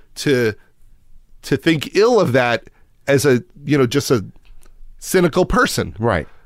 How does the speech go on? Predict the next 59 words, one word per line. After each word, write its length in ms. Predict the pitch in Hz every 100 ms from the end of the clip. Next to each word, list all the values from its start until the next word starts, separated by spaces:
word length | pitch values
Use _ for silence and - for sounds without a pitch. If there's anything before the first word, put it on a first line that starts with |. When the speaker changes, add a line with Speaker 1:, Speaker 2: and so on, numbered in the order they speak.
| -
Speaker 2:
A 80 | 113
cynical 340 | 165 147 135
person 340 | - 143 - 104
would 140 | 92
think 220 | 107 90
ill 180 | 104 92
of 120 | 76
that. 200 | - - -
Speaker 1:
Yeah, 260 | 247 262
because 400 | 101 160 180 151
you 80 | 143
Speaker 2:
Who 60 | 160
Speaker 1:
just 140 | 160
Speaker 2:
does 100 | 147
he 20 |
think 160 | 156 139
he 220 | 135 123
is? 120 | 113
Speaker 1:
like, 160 | 123 156
well, 140 | 170
why 200 | 202 262
Sting 500 | 254 - 240 254 196
doing 260 | 147 180 160
so 180 | - 196
many 280 | 185 175 143
benefits? 720 | 101 165 196 - 123 - 117
Speaker 2:
Yeah. 400 | 120 92 78 67 -
Speaker 1:
But 200 | 185 185
when 220 | 156 165 175
you 140 | 170
really 300 | 147 196 175 -
break 240 | 170 175
it 120 | 147 147
down, 460 | 160 185 175 135 -
Speaker 2:
<laughs> 40 |
Speaker 1:
have 280 | - - 165
you 180 | 160 208
ever, 260 | 208 214 202
like, 360 | 151 143 - - - -
flown 520 | 139 170 175 180 190 196
to 140 | 180
the 160 | 135 156
Sudan 840 | - 160 165 135 160 151 175 175 160
and, 60 | - -
Speaker 2:
Right. 320 | 113 143 131
Speaker 1:
and 260 | 127 147 -
talked 320 | 147 160 -
to 80 | 165
people 360 | 156 147 156 -
at 120 | 127
a 60 | 113
refugee 680 | 98 139 - 131 92 117
camp? 400 | 156 165 196 214 110
Speaker 2:
Right. 300 | 110 95 -
Speaker 1:
Like, 140 | 160
these 200 | 131 381
people 320 | - 320 147
put 320 | 120 - 131 87
in 260 | 80 80